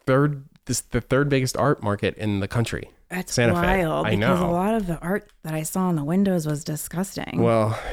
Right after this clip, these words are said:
Speaker 1: it was, it's very strange. I don't know, like, what constitutes art. Does native stuff, does, like, a,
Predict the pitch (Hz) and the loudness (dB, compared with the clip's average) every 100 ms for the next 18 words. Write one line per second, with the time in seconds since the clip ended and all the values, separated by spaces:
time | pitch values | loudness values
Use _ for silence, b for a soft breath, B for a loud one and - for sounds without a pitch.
0 | 123 110 113 104 - 107 - 117 127 120 | 0 2 2 0 -2 -2 -2 0 2 4
1 | 120 120 - 143 131 156 147 127 110 101 | 4 2 2 4 4 4 4 4 0 -2
2 | 98 113 117 - 110 117 - 151 160 151 | 0 0 0 -2 -2 0 -2 0 0 2
3 | 147 160 156 - - 107 123 117 95 110 | 2 2 2 -4 -4 0 0 0 0 0
4 | 131 131 - 127 127 - 101 104 113 110 | 0 0 0 0 0 -4 -4 -4 -2 -4
5 | 101 92 87 90 71 | -2 -2 -2 -2 -6